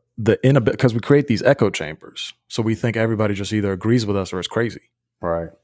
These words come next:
Speaker 1: And it's like, d-, dude, most people, like, I barely agree with anybody on anything. <laughs> You want, you wanna know why? Because I'm actually willing to entertain ideas and work my way through them.
Speaker 2: Right.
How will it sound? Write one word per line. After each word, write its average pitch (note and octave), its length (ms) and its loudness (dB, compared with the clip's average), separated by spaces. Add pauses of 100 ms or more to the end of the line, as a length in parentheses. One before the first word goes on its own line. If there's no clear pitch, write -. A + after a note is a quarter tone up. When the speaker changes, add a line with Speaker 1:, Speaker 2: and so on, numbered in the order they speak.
(560)
Speaker 1:
And A#2+ 80 -4
it's - 120 -4
like, C#3 180 0
d-, - 240 -18
dude, A#3 380 0
most C4+ 320 -4
people, B3 440 0 (240)
like, F3+ 240 0
I A#3 120 4
barely A#3+ 360 2
agree F#3 240 2
with E3 140 4
anybody E3 360 2
on A2 120 2
anything. F#3 400 0 (1500)
<laughs> D3 100 4 (580)
You G3+ 80 2
want, G3+ 180 2
you F#3+ 100 0
wanna G#3 160 2
know F#3+ 120 2
why? G#3 360 0 (360)
Because D3 260 2
I'm D#3+ 160 0
actually D3+ 360 2
willing B2 380 4
to - 160 0
entertain B2 540 0
ideas G#2 640 2
and G#2 180 -6
work A2 200 0
my G#2 80 0
way G2 160 0
through C3 220 -4
them. - 180 -10 (280)
Speaker 2:
Right. E2+ 340 -14